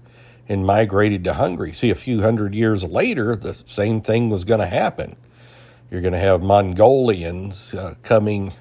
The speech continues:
<laughs> into Europe. Um, and D N A Science just did a podcast on that yesterday. And so it's a distance of over three thousand miles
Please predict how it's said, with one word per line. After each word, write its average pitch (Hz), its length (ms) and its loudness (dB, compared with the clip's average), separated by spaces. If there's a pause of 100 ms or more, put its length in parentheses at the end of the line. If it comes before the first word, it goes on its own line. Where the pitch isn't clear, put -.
(160)
<laughs> - 240 -18
into 120 260 -4
Europe. 107 540 -2 (720)
Um, 107 440 4 (380)
and 95 180 -4
D 107 240 -2
N 117 80 0
A 117 140 0
Science 113 460 -4
just - 200 -8
did 101 140 -2
a - 20 -8
podcast 92 640 -8
on 95 140 -8
that 98 200 -10
yesterday. - 760 -12 (2250)
And 117 160 4
so 156 120 4
it's - 120 0
a 110 40 2
distance 95 680 0
of 110 140 0
over 117 220 4
three 139 180 -2
thousand 131 460 0
miles 120 440 0